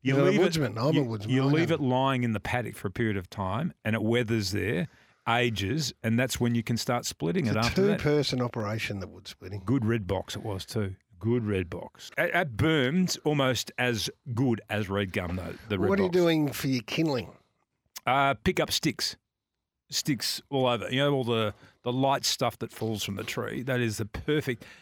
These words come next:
Speaker 1: And also, because we prune the vines once a year,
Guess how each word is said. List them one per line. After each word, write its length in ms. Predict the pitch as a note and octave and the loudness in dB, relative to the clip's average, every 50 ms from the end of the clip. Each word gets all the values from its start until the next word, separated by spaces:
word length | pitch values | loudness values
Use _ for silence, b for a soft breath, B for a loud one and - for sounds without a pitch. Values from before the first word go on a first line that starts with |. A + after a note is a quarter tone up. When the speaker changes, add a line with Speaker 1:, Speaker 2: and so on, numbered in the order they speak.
| B B B | B B B
Speaker 1:
And 160 | D3 D3+ E3+ | 2 4 4
also, 480 | F#3+ G3+ - - G3 E3+ D#3 D3 C#3+ | 4 4 2 2 2 4 4 4 2
because 420 | C3+ A#2+ - C#3 B2+ - F#3 F3+ - | 0 -2 -4 -4 0 0 0 2 2
we 80 | D#3 | 0
prune 400 | B2 - - - D3+ C#3 C#3 C3+ | -2 -2 -2 0 0 2 2 2
the 80 | B2+ A#2 | 2 2
vines 680 | F#2 G2+ A#2+ B2 A#2+ G#2+ G2+ A#2 C#3+ F3 F#3 - - - - - | 2 2 2 2 2 2 2 0 2 2 2 0 -2 -4 -4 -2
once 200 | B2 A#2 - - | -2 -2 0 0
a 60 | G2 | 0
year, 460 | G#2 C3 C#3 B2+ G#2 - E3+ D#3+ - | 0 0 2 0 0 -2 -4 -6 -6